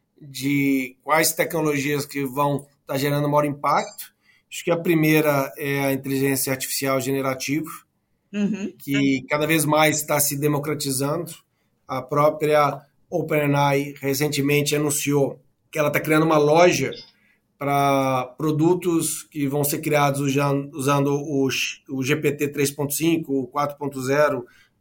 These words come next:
Speaker 1: e provavelmente no futuro até o quatro ponto cinco, em que qualquer pessoa, não precisa saber programar, consegue, através de comandos, né, de, de prompt, é, ou seja, descrevendo o, o que que ele quer, criar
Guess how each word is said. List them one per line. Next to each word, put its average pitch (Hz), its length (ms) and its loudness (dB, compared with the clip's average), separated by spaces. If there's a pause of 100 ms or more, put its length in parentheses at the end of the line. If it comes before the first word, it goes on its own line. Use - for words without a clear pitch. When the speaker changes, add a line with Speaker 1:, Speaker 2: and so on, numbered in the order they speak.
(200)
Speaker 1:
e 127 140 -6
provavelmente 139 400 0
no 135 60 -4
futuro 139 260 -4
até 143 100 -4
o 139 60 -4
quatro 143 280 -4
ponto 143 200 -6
cinco, 139 380 -6 (600)
em 147 320 0
que 147 280 0
qualquer 185 440 0
pessoa, 170 720 2
não 151 80 -8
precisa 156 240 -4
saber 143 280 0
programar, 147 520 0 (320)
consegue, 156 960 2
através 156 760 4
de 143 580 0
comandos, 175 720 4
né, 151 240 4
de, 135 400 0 (200)
de 127 120 -6
prompt, 170 520 0 (380)
é, 143 160 2
ou 135 60 2
seja, 143 280 4
descrevendo 156 680 4
o, 143 300 -2
o - 40 -10
que 147 160 -4
que 147 80 -6
ele 151 160 -2
quer, 165 480 0 (340)
criar 180 800 4